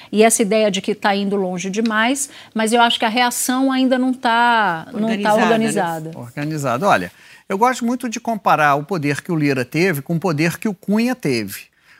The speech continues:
Speaker 3: Qual era o poder do Cunha? O poder do Cunha era que a Dilma, num determinado momento, resolveu brigar com o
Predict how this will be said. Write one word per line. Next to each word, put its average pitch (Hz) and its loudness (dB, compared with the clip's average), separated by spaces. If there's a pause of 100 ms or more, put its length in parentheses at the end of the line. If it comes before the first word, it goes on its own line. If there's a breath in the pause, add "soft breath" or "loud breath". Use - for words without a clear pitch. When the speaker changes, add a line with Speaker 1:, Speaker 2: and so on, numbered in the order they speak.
(140)
Speaker 3:
Qual 247 4
era 320 4
o - -4
poder 196 -2
do 185 -2
Cunha? 117 -4
O 165 -8
poder 196 -2
do 202 -4
Cunha 269 -4
era 240 2
que 156 -2
a 156 2
Dilma, 151 -2
num 143 -4
determinado 165 0
momento, 151 -4
resolveu 156 -2
brigar 196 0
com 139 -4
o 117 -8